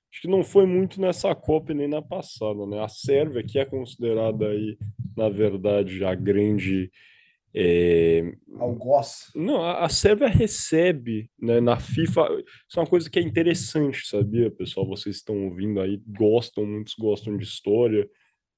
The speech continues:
Speaker 1: amam futebol. Para pra pensar, o que acontece com os títulos de um país, as medalhas, né? A Iugoslávia aí foi vice, igual o Gui falou,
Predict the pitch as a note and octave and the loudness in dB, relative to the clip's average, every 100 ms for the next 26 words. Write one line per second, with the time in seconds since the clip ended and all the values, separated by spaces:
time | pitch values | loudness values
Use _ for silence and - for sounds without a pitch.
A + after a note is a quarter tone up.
0 | _ G#2+ G#2 G#2 G2 G#2+ - F#2+ F2+ G2 | _ -4 -2 -2 -6 -10 -10 -10 0 2
1 | A2 A2+ _ _ _ _ _ _ _ _ | 2 0 _ _ _ _ _ _ _ _
2 | _ D#3+ F#3 F#3 F3 E3+ D#3 - C3+ C3+ | _ 4 6 6 4 4 -2 2 -2 -2
3 | G#3+ G#3 F#3+ D#3 - - C3 A2+ - - | -2 0 2 0 0 -4 -4 -4 -8 -4
4 | D3+ D3 E3 D3+ B2 A2+ A#2 A2 G2+ G2 | -4 -2 -2 -2 -4 -4 -4 0 0 0
5 | C3+ C#3+ A2+ G#2 G#2 G#2 E2+ F#2 G#2+ B2+ | -2 0 0 0 0 -2 -2 -2 2 2
6 | A2 F#2 G#2 G#2 G2+ F#2+ G2+ G2+ G2+ - | 2 -2 -2 -2 -2 -4 -2 0 -2 -2
7 | G#2 F2 G2+ G#2 G#2 G2+ F#2+ G2 - F2+ | -6 -4 -6 -6 -6 -4 -4 -6 -4 -4
8 | F#2+ B2+ C3+ | 2 2 2